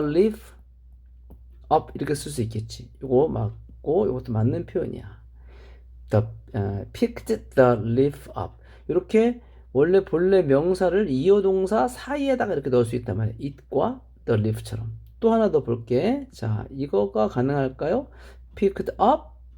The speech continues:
the leaf. 이번에는 목적어가 뒤로 갔네. 이어 동사 뒤로. 그죠? 요것도 가능해요. 자, 그런데 이 it은 아까 뭐라 그랬어, 선생님이? it이? 응?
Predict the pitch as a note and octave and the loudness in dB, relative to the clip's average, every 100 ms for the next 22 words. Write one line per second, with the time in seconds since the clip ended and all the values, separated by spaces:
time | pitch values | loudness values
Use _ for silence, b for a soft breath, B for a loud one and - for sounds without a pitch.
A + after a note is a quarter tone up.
0 | - - C#3+ A#2+ A2+ G2+ - - - - | -20 0 4 4 4 0 -2 -14 -20 -20
1 | - - - - - - - - - - | -20 -20 -20 -20 -20 -20 -20 -20 -20 -20
2 | - - - - - - - - - - | -20 -20 -20 -20 -20 -20 -20 -20 -20 -20
3 | b b b F#3+ A3+ A3 G3+ C#3 E3+ - | b b b 4 6 6 4 2 -2 0
4 | G#3 F#3 F#3 - F3+ E3+ A2+ G2+ G#2 A2+ | 0 2 0 2 2 4 2 0 -4 -4
5 | D3+ D#3 C#3 B2 A2+ - G#2+ G#2+ A#2 F#2+ | -2 0 2 0 -2 -4 -4 -4 -4 -4
6 | G2 - - b b - C3 E3+ - C4 | -8 -14 -20 b b -2 0 -2 0 -2
7 | C#4+ - - A2+ G2+ F#2+ G2 - - - | -2 -12 -4 -2 0 -4 -8 -12 -18 -20
8 | - - b b b b A2 A2+ G3+ G#3 | -20 -20 b b b b -2 4 4 6
9 | B2+ E3 B2 A2 B B B G#3 F#3+ A3+ | 6 4 2 -2 B B B 0 2 2
10 | A#3 A#3 A#3 C#3+ F#3+ C#3+ D3 G3 D#3 C#3+ | 2 4 4 4 2 2 4 4 2 -4
11 | B2 A2+ B2 A2+ G#2+ A#2+ F3 G#3+ - - | 0 2 2 0 -4 -4 -6 -8 -20 -20
12 | - - E3+ | -20 -14 -14